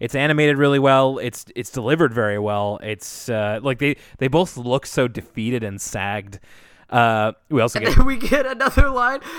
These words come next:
Speaker 2: So Francine's dad's asleep, and he wakes up, and he's like, "Forty-four!" <laughs>
Speaker 1: This really left an impression on you. That's funny. We go, we go into the art class where, um, Sue Ellen's dad, uh,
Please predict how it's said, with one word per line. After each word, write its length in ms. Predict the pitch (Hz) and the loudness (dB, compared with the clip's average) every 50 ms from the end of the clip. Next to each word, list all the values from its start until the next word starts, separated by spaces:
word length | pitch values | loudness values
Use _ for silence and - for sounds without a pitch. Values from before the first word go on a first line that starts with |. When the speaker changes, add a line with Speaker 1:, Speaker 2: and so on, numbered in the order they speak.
| 277 - | -14 -12
Speaker 2:
So 260 | - - 262 262 254 - - - - | -4 -2 -2 -2 -2 -4 -10 -20 -6
Francine's 540 | - 254 285 311 277 - 339 349 359 370 311 | -2 -2 -2 -2 -2 -4 -6 -6 -6 -8 -6
dad's 300 | 277 285 285 285 240 262 | -4 -4 -4 -4 -4 -6
asleep, 600 | 226 - - - 226 262 277 254 214 208 - - - - - - - - - _ _ | -6 -6 -6 -6 -6 -4 -4 -4 -6 -8 -12 -18 -20 -20 -20 -20 -20 -20 -20 _ _
and 140 | - 208 220 | -2 0 0
he 140 | - - 254 | 2 0 0
wakes 360 | 247 233 240 247 247 - - | 0 0 -2 -2 -4 -4 -4
up, 220 | 262 269 285 269 247 | -4 -4 -4 -4 -6
and 80 | 226 | -10
he's 160 | 233 247 247 | -10 -8 -6
like, 160 | 247 247 294 339 | -4 -4 -4 -4
"Forty-four!" 920 | - - 370 381 381 370 359 - 392 370 381 392 392 392 - - - - - - - - - | -2 4 6 6 6 6 4 0 0 0 2 4 6 6 8 10 8 8 6 2 -6 -12 -12
<laughs> 760 | 185 - _ _ - - - _ - - - _ _ 113 113 - _ _ - - - _ _ _ _ - 135 139 156 - - - 180 - | -14 -14 _ _ -16 -16 -16 _ -16 -16 -16 _ _ -14 -14 -14 _ _ -20 -20 -20 _ _ _ _ -20 -20 -20 -20 -20 -20 -20 -18 -14
Speaker 1:
This 140 | - 151 143 | -10 -4 0
really 220 | 135 131 127 123 | 2 2 2 4
left 220 | 120 120 120 - - | 2 2 0 -2 -2
an 60 | 110 | -6
impression 460 | 107 107 - 123 120 127 - 160 127 | -6 -6 -4 -6 -6 -6 -4 -4 -4
on 160 | 110 101 98 | -4 -6 -6
you. 140 | 98 95 98 | -8 -8 -8
That's 180 | 104 107 - - | -8 -8 -10 -10
funny. 380 | - - 110 131 131 107 107 - - _ _ _ _ - | -10 -8 -8 -6 -6 -8 -10 -12 -16 _ _ _ _ -10
We 200 | 131 127 147 143 | -4 -2 -2 2
go, 140 | 135 165 156 | 2 2 2
we 160 | 143 147 135 | 2 2 4
go 140 | 147 165 175 | 4 4 4
into 480 | 175 - - 160 151 147 139 139 139 | 2 0 0 2 2 4 4 2 0
the 240 | 117 120 127 127 - | -2 -6 -8 -6 -2
art 280 | - 123 151 180 175 - | 2 2 2 2 2 -4
class 520 | - - 143 117 101 92 95 98 - - - - | -10 -6 -4 -4 -4 -4 -4 -8 -10 -12 -12 -6
where, 640 | 127 131 123 123 120 117 113 113 110 110 110 - 117 | -4 -2 0 0 0 0 0 -2 -2 -4 -4 -6 -6
um, 480 | 113 107 107 107 101 101 101 104 - - _ _ - | -6 -4 -4 -4 -4 -6 -8 -12 -16 -18 _ _ -8
Sue 160 | - - 147 | -2 0 0
Ellen's 240 | 143 156 151 139 113 | 0 0 -2 -4 -2
dad, 440 | - 143 139 139 135 131 127 120 - _ _ _ _ _ _ _ _ | -2 0 2 2 2 0 -2 -4 -10 _ _ _ _ _ _ _ _
uh, 540 | 131 127 127 120 120 117 117 113 113 113 - | -2 0 0 2 0 0 0 -2 -4 -6 -8